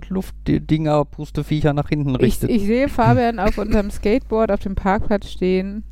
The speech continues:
Speaker 2: und auf jeder Seite drei Laubbläser unterm Arm.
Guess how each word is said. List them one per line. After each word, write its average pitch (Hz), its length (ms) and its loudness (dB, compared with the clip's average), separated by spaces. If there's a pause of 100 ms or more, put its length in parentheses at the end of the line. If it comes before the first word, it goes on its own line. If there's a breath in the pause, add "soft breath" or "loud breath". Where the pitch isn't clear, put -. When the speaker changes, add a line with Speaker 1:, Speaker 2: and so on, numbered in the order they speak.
(140)
Speaker 2:
und 214 180 0
auf 196 140 2
jeder 196 220 2
Seite 202 260 0
drei 202 560 0
Laubbläser 190 680 0
unterm 175 300 0
Arm. 175 520 -2